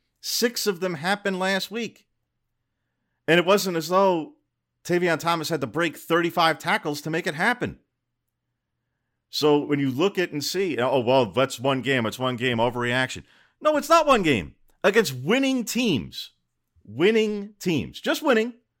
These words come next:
Not dominant. Not top five. Not Ohio State. Winning teams. Oregon has played five of those.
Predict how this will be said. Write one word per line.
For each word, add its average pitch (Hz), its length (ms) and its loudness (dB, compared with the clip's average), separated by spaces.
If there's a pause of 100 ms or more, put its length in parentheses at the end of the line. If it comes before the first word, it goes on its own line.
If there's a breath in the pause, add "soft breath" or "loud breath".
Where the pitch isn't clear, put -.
(280)
Not 170 300 -2
dominant. 196 440 2 (420)
Not 175 240 0
top 220 200 2
five. 180 600 2 (200)
Not 127 200 2
Ohio 208 260 4
State. 170 480 -2 (420)
Winning 208 440 2
teams. 139 640 -2 (380)
Oregon 156 300 0
has 170 80 -4
played 190 240 -2
five 196 320 0
of 110 100 -8
those. 101 440 -2